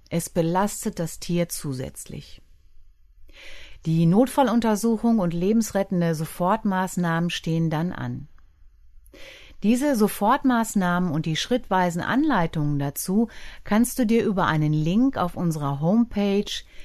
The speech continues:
w w w punkt herzimpulse punkt com schrägstrich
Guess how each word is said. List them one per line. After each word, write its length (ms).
w 360
w 220
w 260
punkt 600
herzimpulse 1300
punkt 540
com 480
schrägstrich 1040